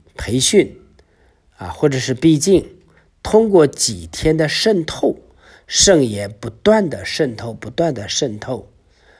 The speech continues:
渗透到地里。然后呢，毕竟培训也是拔除杂草，把自己不需要的东西拿掉，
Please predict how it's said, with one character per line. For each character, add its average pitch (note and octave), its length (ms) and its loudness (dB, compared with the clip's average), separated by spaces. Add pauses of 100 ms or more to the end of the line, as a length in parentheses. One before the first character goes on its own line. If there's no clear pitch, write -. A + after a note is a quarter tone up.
(120)
渗 D3 320 2
透 C3 180 0
到 G#2 160 -6
地 A2+ 240 -2
里。 F2 280 -14 (1120)
然 C#3+ 180 -2
后 G3+ 140 6
呢， F3+ 320 4 (1120)
毕 G3 200 4
竟 F3+ 300 6
培 C3+ 240 -4
训 D3 220 0
也 G#2+ 160 -4
是 C#3 280 -2
拔 - 420 -8
除 C#3+ 200 -6
杂 - 300 -10
草， - 360 -10 (640)
把 G#2 180 -8
自 B2 200 -6
己 A2 120 -10
不 G#2+ 220 -6
需 - 220 -2
要 F#3+ 120 6
的 A#2 120 -4
东 A#2+ 180 -6
西 C3+ 140 -4
拿 G#2+ 180 -10
掉， C#3 260 -4